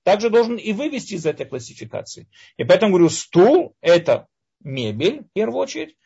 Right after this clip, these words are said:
Во второе — для сидения человека и так далее. Да, это стул. То же самое человек. Я хочу определить человека. Я говорю, кто такой человек?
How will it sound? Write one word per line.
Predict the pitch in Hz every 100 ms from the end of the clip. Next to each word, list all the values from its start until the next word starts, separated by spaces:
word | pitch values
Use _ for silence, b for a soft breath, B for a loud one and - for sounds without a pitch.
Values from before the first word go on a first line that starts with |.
| _ _ _
Во | 123
второе — | - 175 349 - 156
для | 135 214 277
сидения | - 220 170 285 285 254 247 _
человека | 185 175 170 180 -
и | -
так | - 127
далее. | 110 - _ _
Да, | 170 123
это | - 220 220
стул. | 175 - 143 110 _ b b b
То | 202
же | 240
самое | - 262 254
человек. | 240 233 233 202 117 -
Я | -
хочу | 165 160 185
определить | - 151 151 170
человека. | 165 165 131 113
Я | 107
говорю, | 127 127
кто | 185
такой | 165 185 170
человек? | 147 123 120 -